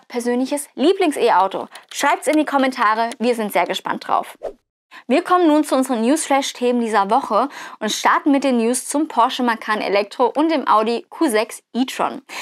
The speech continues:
Beide Modelle werden ja auf der neuen P P E Plattform basieren, die unter anderem hundert Kilowattstunden Akkus sowie achthundert Volt Technik bieten wird.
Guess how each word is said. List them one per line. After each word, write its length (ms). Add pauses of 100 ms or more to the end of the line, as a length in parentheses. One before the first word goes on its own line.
(320)
Beide 200
Modelle 540
werden 280
ja 160
auf 120
der 100
neuen 360
P 180
P 240
E 40
Plattform 480
basieren, 500
die 100
unter 300
anderem 520
hundert 380
Kilowattstunden 760
Akkus 380 (320)
sowie 320
achthundert 520
Volt 220
Technik 460
bieten 320
wird. 260